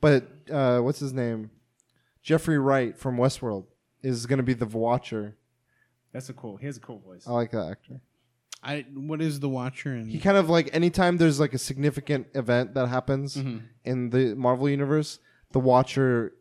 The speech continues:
Speaker 1: is around. So sometimes people will be like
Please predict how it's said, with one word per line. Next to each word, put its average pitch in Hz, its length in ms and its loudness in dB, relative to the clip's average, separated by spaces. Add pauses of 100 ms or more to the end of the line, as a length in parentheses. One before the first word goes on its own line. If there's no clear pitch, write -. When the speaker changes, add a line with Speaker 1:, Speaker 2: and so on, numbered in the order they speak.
(140)
Speaker 1:
is 127 200 -4
around. 113 480 -2 (320)
So - 160 -6
sometimes 165 420 2
people 143 220 2
will 127 80 2
be 131 100 6
like 120 160 4